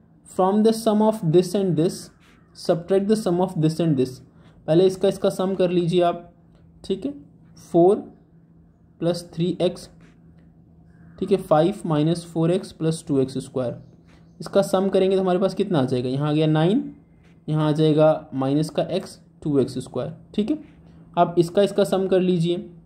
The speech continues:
थ्री एक्स स्क्वायर माइनस फ़ाइव एक्स स्क्वायर प्लस फ़ाइव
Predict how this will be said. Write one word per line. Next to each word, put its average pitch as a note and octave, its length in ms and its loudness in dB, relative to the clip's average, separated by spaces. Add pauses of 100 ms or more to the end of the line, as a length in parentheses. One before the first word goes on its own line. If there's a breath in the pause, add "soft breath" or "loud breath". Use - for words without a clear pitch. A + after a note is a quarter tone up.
(760)
थ्री G3+ 280 0
एक्स F#3+ 220 0
स्क्वायर F#3+ 580 0
माइनस D#3 400 2
फ़ाइव E3+ 360 2 (360)
एक्स E3+ 220 -6
स्क्वायर F3+ 340 0 (2750)
प्लस F3+ 340 0
फ़ाइव F#3 240 4